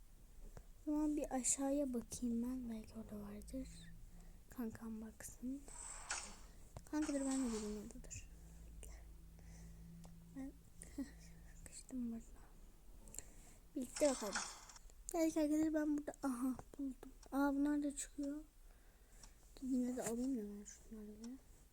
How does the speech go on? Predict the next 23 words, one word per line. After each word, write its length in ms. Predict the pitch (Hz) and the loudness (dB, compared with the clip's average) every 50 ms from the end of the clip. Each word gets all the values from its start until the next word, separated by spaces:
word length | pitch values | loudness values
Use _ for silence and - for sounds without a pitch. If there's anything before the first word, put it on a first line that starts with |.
| - - - - - - - - - - - - - - - - - - - - - - | -20 -20 -18 -18 -18 -18 -18 -18 -18 -18 -18 -20 -20 -20 -20 -20 -20 -20 -20 -20 -16 -8
Hı, 140 | 247 247 262 226 - - - - | -4 -2 -2 -2 -4 -8 -6 -2
sen 180 | - 254 254 262 | 2 2 4 4
burada 240 | 254 254 247 247 254 | 4 4 2 0 0
biz 140 | 269 254 226 | -4 -4 -4
bekle 300 | 202 202 - - 208 208 214 - | -4 -4 -4 -4 -4 -4 -6 -10
dur. 60 | 233 - - - - - - - - - - - - - - - - - - - - - - - - - - - - - | -12 -12 -12 -12 -12 -12 -12 -12 -12 -12 -12 -14 -14 -14 -14 -14 -14 -12 -12 -12 -12 -12 -14 -16 -16 -16 -16 -16 -14 -12
Dur, 60 | - | -8
bir 0 | |
şey 400 | 254 254 240 - - - - 240 | -8 -8 -8 -8 -10 -8 -8 -8
var. 180 | 233 226 - - - - - - - - - - - - - - - - - - - - - - - - - - - - - - | -8 -8 -10 -10 -10 -8 -8 -8 -8 -6 -6 -6 -6 -8 -8 -8 -8 -10 -12 -14 -14 -14 -16 -16 -18 -18 -18 -16 -16 -4 2 6
Ne 60 | 302 | 6
oldu 220 | 311 311 294 - | 6 6 6 4
ya? 80 | 277 254 - - - - - - - - - - - - - - 170 165 170 170 170 170 - - - - - - - - - - - - - - - - - - - - - - | 0 -2 -2 -8 -16 -18 -18 -18 -16 -16 -16 -16 -18 -18 -16 -14 -12 -12 -12 -12 -12 -14 -14 -16 -16 -16 -14 -14 -16 -16 -16 -16 -16 -16 -16 -14 -16 -16 -14 -14 -16 -10 -6 -4
Neyse, 200 | 240 233 - - | -4 -4 -2 -2
şunları 360 | 262 262 254 247 254 254 233 | 0 0 0 0 0 -2 -2
da 60 | 247 - - | -4 -4 -4
alalım. 440 | 226 220 214 208 220 233 269 302 285 - - - - - - - - - - - - - - - - - - - - - - - - | -4 -4 -2 -2 2 2 4 2 2 0 -4 -10 -10 -12 -12 -12 -12 -12 -12 -12 -12 -14 -14 -14 -14 -12 -8 -6 -4 -4 -2 -2 0
Şimdi 140 | - 262 254 | 2 2 2
kapı 260 | - - 254 - - - | 4 4 2 2 2 4
tekrar 340 | - 269 254 - 233 220 | 4 4 4 4 0 0
çık-, 220 | 208 - - - - - - - - - - - - | 0 -2 -4 -8 -10 -12 -14 -14 -16 -16 -10 0 4
geldik 400 | 269 269 269 254 240 233 233 247 | 6 8 8 8 6 6 2 0
arkadaşlar. 840 | 233 226 226 - 277 277 285 269 277 - - 311 294 294 311 302 | 0 0 2 2 4 4 4 4 4 2 2 4 4 4 4 2